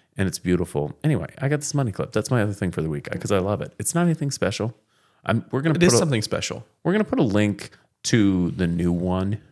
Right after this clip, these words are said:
Speaker 1: in the show notes, 'cause it doesn't make any sense to link to the one I got on eBay, 'cause it's mine and you can't have it. Um,
Speaker 2: It is for sale for three hundred and seventy-five dollars, though, if you want
Speaker 1: <laughs> That,
Speaker 2: something
Speaker 1: that's
Speaker 2: that
Speaker 1: right.
Speaker 2: has
Speaker 1: I will sell it
Speaker 2: contained
Speaker 1: to you
Speaker 2: Everett's money.
Speaker 1: for three seventy-five. Um,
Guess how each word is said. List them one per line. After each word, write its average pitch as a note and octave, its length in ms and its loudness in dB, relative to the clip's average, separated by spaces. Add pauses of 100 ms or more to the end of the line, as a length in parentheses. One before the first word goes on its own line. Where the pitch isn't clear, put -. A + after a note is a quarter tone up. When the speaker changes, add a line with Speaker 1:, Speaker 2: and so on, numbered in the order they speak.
(220)
Speaker 1:
in G2 100 0
the F2 80 0
show E2 220 0
notes, F#2 240 -4
'cause F2 160 -4
it E2 80 -4
doesn't F2+ 200 0
make F2 160 -2
any D#2 120 -4
sense E2+ 260 -4
to - 80 -4
link D2 220 -2
to - 100 -6
the D2+ 60 -4
one D#2+ 140 -4
I D2+ 40 -4
got D#2 160 -6
on D2+ 120 -6
eBay, E2 280 -4
'cause - 100 -8
it's - 160 -8
mine D2+ 200 -6
and E2 80 -4
you D#2 80 -8
can't - 220 -8
have E2 180 -2
it. - 140 -4 (640)
Um, E2+ 500 2 (120)
Speaker 2:
It A2+ 120 2
is A2+ 140 4
for - 140 -6
sale G2+ 300 2
for G#2 120 -6
three G#2+ 380 0
hundred G2 300 0
and F2+ 100 -4
seventy-five F2 520 -2
dollars, F2 360 0
though, E2 180 -2
if D#2+ 140 -4
you F#2 80 -4
want F2+ 140 0
Speaker 1:
<laughs> - 20 -2
That, D#2+ 60 0
Speaker 2:
something - 360 -6
Speaker 1:
that's - 180 0
Speaker 2:
that - 60 4
Speaker 1:
right. F#2+ 60 4
Speaker 2:
has F2+ 140 0
Speaker 1:
I G2 60 2
will G2+ 160 2
sell G#2 120 0
it - 80 -2
Speaker 2:
contained F#2+ 240 -2
Speaker 1:
to - 60 -8
you - 40 -6
Speaker 2:
Everett's - 320 -4
money. - 320 -8 (120)
Speaker 1:
for - 100 -4
three - 200 -6
seventy-five. - 500 -4 (480)
Um, G2+ 500 4